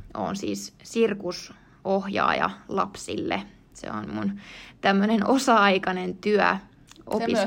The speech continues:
Speaker 2: myös sopii
Speaker 1: lisäksi.
Speaker 2: sulle tosi hyvin se
Speaker 1: Kyllä.
Speaker 2: työ. <laughs>
Speaker 1: Mä rakastan lapsia. Siis se, tota, että saa touhuta niitten kanssa ja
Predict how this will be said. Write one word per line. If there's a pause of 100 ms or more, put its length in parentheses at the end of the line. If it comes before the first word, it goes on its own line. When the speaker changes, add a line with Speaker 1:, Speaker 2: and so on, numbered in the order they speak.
Speaker 2:
myös
sopii
Speaker 1:
lisäksi.
Speaker 2:
sulle (120)
tosi
hyvin
se
Speaker 1:
Kyllä. (220)
Speaker 2:
työ.
<laughs>
Speaker 1:
Mä
rakastan
lapsia.
Siis (640)
se,
tota,
että
saa (160)
touhuta
niitten
kanssa
ja